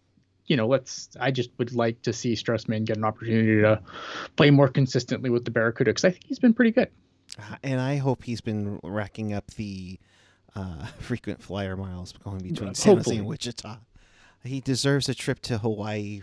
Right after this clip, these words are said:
Speaker 2: in the off season after the traveling he's been doing, for sure. Uh, Couture would get the empty netter. That would make it five three, the final there, uh, which would mean Erik Karlsson had a goal and three assists tonight.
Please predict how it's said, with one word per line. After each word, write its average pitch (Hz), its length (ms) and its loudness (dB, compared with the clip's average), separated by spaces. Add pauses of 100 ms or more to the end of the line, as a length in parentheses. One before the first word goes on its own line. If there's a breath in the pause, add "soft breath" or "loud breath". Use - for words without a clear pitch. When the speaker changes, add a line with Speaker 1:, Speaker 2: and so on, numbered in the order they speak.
(100)
Speaker 2:
in 107 180 -6
the 101 100 -6
off 101 220 -8
season 98 340 -10
after 98 260 -14
the 92 120 -14
traveling 98 420 -12
he's 98 160 -18
been 101 140 -12
doing, 101 300 -6 (380 loud breath)
for - 140 -6
sure. 101 340 -4 (320 soft breath)
Uh, 139 540 6 (400)
Couture 175 340 -2
would 160 120 -4
get - 120 -8
the 147 140 -4
empty 143 220 -2
netter. 135 260 2
That 131 140 4
would 135 100 2
make 135 160 -2
it 120 80 -4
five 110 320 0
three, 127 280 -2
the 113 100 -4
final 113 420 -2
there, 117 400 4 (460 soft breath)
uh, 107 640 0 (220)
which - 280 -4
would 120 140 -2
mean 120 340 -4
Erik 123 240 0
Karlsson 120 360 -2
had 113 160 -2
a 101 40 -4
goal 113 240 0
and 107 140 -6
three 107 200 -8
assists 135 520 -2
tonight. 135 600 0